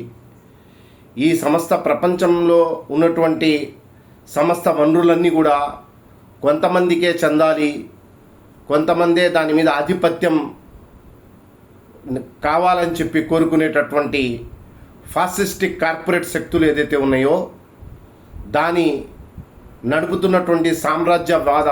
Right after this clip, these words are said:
వ్యవస్థ ఏదైతే ఉందో, ఆ వ్యవస్థ మీద విజయం సాధించడం కోసం సోషలిస్ట్ వ్యవస్థ ఏదైతే ఉందో, ఆ సోషలిస్ట్ వ్యవస్థ అనేటటువంటి ఆయుధం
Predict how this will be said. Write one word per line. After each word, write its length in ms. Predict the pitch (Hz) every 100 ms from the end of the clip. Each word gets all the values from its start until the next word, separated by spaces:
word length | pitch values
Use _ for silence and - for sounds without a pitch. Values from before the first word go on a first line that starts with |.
| 131
వ్యవస్థ 420 | 127 143 185 -
ఏదైతే 380 | 180 160 151 151
ఉందో, 500 | 139 135 139 170 170 - - - - - - - -
ఆ 180 | 123 135
వ్యవస్థ 460 | 131 139 185 190 190
మీద 280 | 185 165 156 139 139 - - - - - - -
విజయం 400 | 127 147 185 175
సాధించడం 680 | 170 156 160 160 160 151 147
కోసం 360 | 143 139 143 127 123 - - - - - - - - - - - - - - -
సోషలిస్ట్ 600 | - 180 196 214 196 185
వ్యవస్థ 420 | 170 160 165 165 170
ఏదైతే 360 | 151 151 147
ఉందో, 500 | 143 139 143 165 - - - -
ఆ 140 | 123 135
సోషలిస్ట్ 600 | - 175 185 196 185 165
వ్యవస్థ 520 | 135 143 165 180 -
అనేటటువంటి 580 | 160 156 147 143 135 131
ఆయుధం 440 | 131 170 175 165